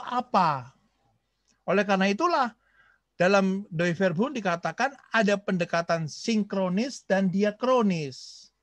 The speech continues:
Yang selama ini kita memakai pendekatan sinkronis, tapi yang untuk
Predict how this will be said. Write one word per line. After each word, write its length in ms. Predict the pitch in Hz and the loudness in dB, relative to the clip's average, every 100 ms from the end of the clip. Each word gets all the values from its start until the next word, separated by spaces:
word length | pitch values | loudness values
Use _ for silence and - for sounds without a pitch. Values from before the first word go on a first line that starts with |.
| _ _ - | _ _ -4
Yang 260 | 175 185 208 | -2 0 0
selama 320 | 208 190 190 | 0 0 0
ini 480 | 196 156 180 285 294 _ _ _ - | -2 -2 -2 -2 -8 _ _ _ -16
kita 320 | 175 - 254 | -12 -8 -6
memakai 480 | 247 196 170 220 220 | -4 -4 -6 -8 -10
pendekatan 580 | 190 160 - 139 147 | -8 -8 -10 -10 -10
sinkronis, 680 | 143 160 147 175 233 202 175 | -10 -14 -14 -10 -8 -8 -8
tapi 320 | 165 139 262 254 | -10 -14 -10 -8
yang 100 | 226 | -8
untuk 240 | 202 | -8